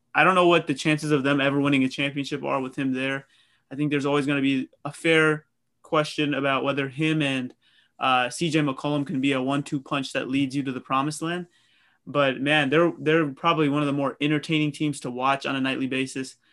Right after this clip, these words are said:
Um, I really enjoy watching the Blazers. Um, I do have questions about them, similar to New Orleans on the defensive end, but, um,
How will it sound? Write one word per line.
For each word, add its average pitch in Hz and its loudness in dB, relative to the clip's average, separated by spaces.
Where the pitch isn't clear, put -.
Um, 127 0
I 151 4
really 185 4
enjoy 147 2
watching 143 0
the 131 -2
Blazers. 143 -2
Um, 127 -2
I 139 2
do 170 4
have 165 2
questions 160 -2
about 147 2
them, 147 -2
similar 151 0
to 135 -2
New 135 0
Orleans 139 0
on 139 0
the 131 0
defensive 139 0
end, 147 -2
but, 131 -4
um, 127 -2